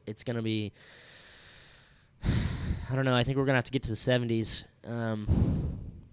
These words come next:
I have a feeling it's gonna be a little more open than, than it has been. But I'll, I'll say, oh gosh, this is tough.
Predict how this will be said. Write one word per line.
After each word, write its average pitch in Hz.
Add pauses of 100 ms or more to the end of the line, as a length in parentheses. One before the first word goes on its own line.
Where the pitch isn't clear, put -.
(320)
I 117
have 165
a 170
feeling 180
it's 147
gonna 151
be 139
a 131
little 131
more 123
open 113 (460)
than, 107 (680)
than 113
it 104
has 107
been. 92
But 98
I'll, 131
I'll 147
say, 139 (1200)
oh 120
gosh, 95 (1300)
this -
is 107
tough. 101